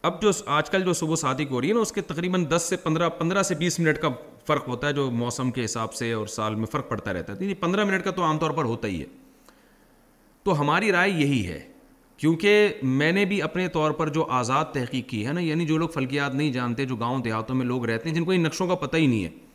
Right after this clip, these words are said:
ان سے جب ہم پوچھتے ہیں، جو نیوٹرل ہو کے جو صدیوں سے دیکھتے آ رہے ہیں صبح صادق کا وہ فرق ایسے کرتے ہیں جیسے صبح صادق اور کاظم میں ایسے فرق کرنا جانتے ہیں جیسے دودھ کا دودھ اور پانی کا پانی۔ تو جب آپ کسی گاؤں میں جائیں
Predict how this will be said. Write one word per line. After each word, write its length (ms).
ان 220
سے 140
جب 180
ہم 60
پوچھتے 400
ہیں، 60
جو 100
نیوٹرل 460
ہو 100
کے 180
جو 160
صدیوں 360
سے 160
دیکھتے 400
آ 140
رہے 100
ہیں 80
صبح 240
صادق 400
کا 80
وہ 140
فرق 320
ایسے 240
کرتے 280
ہیں 80
جیسے 300
صبح 260
صادق 400
اور 80
کاظم 380
میں 120
ایسے 180
فرق 300
کرنا 280
جانتے 320
ہیں 60
جیسے 220
دودھ 300
کا 100
دودھ 180
اور 80
پانی 280
کا 80
پانی۔ 260
تو 80
جب 180
آپ 300
کسی 300
گاؤں 220
میں 120
جائیں 340